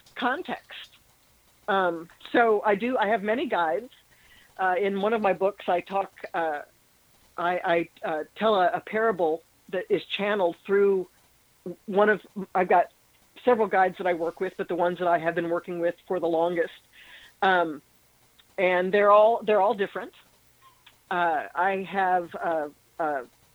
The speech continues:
a guide named Star Bear, who, uh, he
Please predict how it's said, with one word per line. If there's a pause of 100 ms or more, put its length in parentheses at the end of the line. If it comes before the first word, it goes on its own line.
(640)
a
guide
named
Star
Bear, (1080)
who, (420)
uh, (160)
he